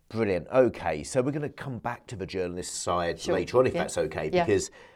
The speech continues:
Speaker 1: um, for those listeners that don't know, you've done some amazing things in the press.
Speaker 2: Oh, thank you.
Speaker 1: Um, in particular, the Revolut Gate,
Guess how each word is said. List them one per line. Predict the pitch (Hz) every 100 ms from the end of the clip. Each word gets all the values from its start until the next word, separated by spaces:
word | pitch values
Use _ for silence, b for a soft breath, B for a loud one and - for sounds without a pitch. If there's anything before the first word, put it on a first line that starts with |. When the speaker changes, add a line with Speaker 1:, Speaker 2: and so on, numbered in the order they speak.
| B
Speaker 1:
um, | 90 92 92
for | - 107
those | 101 107 95 95
listeners | 95 95 90
that | - -
don't | 101 120
know, | 87
you've | 80 78
done | 90
some | 80 92
amazing | 80 92 92 85 78
things | 95 90 85
in | 76
the |
press. | 76 - 76 - - 320
Speaker 2:
Oh, | 165 -
thank | 240 -
you. |
Speaker 1:
Um, | 80 78 76 82 - _ -
in | 123 104 98
particular, | - 135 104 90
the | 90
Revolut | 95 104 92 90 90
Gate, | 90 113 143